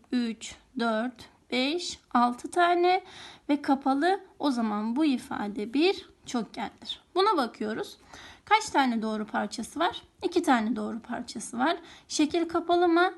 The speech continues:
Evet, şekil kapalı. Ama şurası bir eğri olduğundan, yani bir doğru parçası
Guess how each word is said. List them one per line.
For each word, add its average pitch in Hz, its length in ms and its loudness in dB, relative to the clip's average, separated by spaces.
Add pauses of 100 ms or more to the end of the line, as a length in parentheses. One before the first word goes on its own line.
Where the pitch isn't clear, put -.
(140)
Evet, 269 320 2
şekil 269 380 -2
kapalı. 240 600 -4 (360)
Ama 330 420 6
şurası 339 640 0
bir 330 280 0
eğri 247 360 2
olduğundan, 220 880 0
yani 226 320 0
bir 233 200 -2
doğru 247 300 -2
parçası 294 540 -2